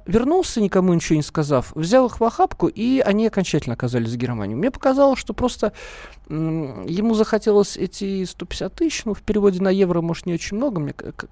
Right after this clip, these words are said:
как-то за них не отчитываться, мне, мне кажется, так показалось. Вот. И, и как-то так тихонечко улизнуть, сообщив, что какие-то пьяные подростки выкрикивали нацистские лозунги у них перед избой,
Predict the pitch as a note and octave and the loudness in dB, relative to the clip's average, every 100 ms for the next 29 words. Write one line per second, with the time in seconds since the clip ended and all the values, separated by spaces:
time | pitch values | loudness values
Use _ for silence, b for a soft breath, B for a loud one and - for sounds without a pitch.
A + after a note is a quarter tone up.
0 | - F3+ - F3+ G3+ G3+ - G#3 A#3 - | -6 -6 -4 -2 0 -2 -2 -4 -4 -6
1 | - G3 E3 - D3 B2+ C2+ C#3 B2 A2+ | -2 0 0 -2 -6 -6 -4 -4 -4 -8
2 | - - A2 - - A#2+ A2+ D2 - - | -10 -8 -8 -8 -8 -6 -4 -6 -8 -14
3 | B B B B - D3 D3+ F2+ - E3+ | B B B B -8 -2 0 0 -4 -6
4 | E3+ F#3 - G3 G#3+ G#3+ D4+ - - D4 | -4 -6 -4 -2 -2 0 -2 -2 0 0
5 | C4 - A#3 G#3+ G3+ F#3+ F3+ E3 D#3 C#3 | -2 2 4 6 4 2 2 0 0 2
6 | G3+ A3 A3 F4 F4+ - F#3+ - C#4+ - | 4 4 4 4 4 2 0 0 -4 -6
7 | - F#3+ - G3 F3+ - G3 F#3 E3 F#3 | -6 -6 -4 -2 0 4 4 2 0 2
8 | A3 C#4 - E3+ D#3 G#3 - E3+ D#3 D#3+ | 2 0 0 0 0 -6 0 0 0 -2
9 | - E3+ - E3+ B3+ A3+ F#3+ D#3+ D#3 D3 | -4 -4 0 2 4 4 2 4 4 2
10 | A#2+ - D3 D3 D3+ D#3 A#2+ C#2 | 0 -2 0 0 0 -2 -4 -6